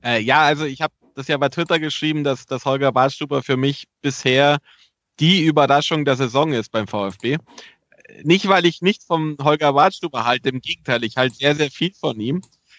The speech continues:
Ähm, aber ich dachte, er passt nicht so zu diesem Tim Walter Fußball,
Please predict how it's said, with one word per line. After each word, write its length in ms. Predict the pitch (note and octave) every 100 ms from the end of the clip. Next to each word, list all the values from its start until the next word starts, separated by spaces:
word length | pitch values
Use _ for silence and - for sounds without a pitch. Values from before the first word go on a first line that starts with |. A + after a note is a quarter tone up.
| _
Ähm, 300 | - A#2+ B2
aber 160 | B2 C3+
ich 160 | C#3
dachte, 540 | - D3 - F3 E3 D#3 - - - - - - - - -
er 100 | C3
passt 480 | C3+ B2 F3 - -
nicht 160 | E3 -
so 320 | - D#3 E3+
zu 200 | - D#3+ - _ _
diesem 360 | D#3 D3+ D3 -
Tim 260 | D3+ C3+
Walter 460 | B2 C#3 F3 D3 C3
Fußball, 600 | - - - - B2+